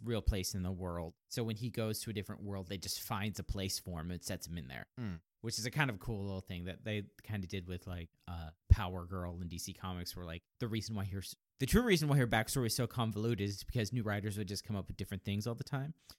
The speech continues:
Speaker 1: But they, they later put that as, like,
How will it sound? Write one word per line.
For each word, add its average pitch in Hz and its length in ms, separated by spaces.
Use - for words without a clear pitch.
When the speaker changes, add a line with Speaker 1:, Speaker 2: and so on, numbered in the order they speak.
Speaker 1:
But 123 200
they, 101 320
they 110 220
later 110 280
put - 220
that 95 180
as, 90 160
like, 85 200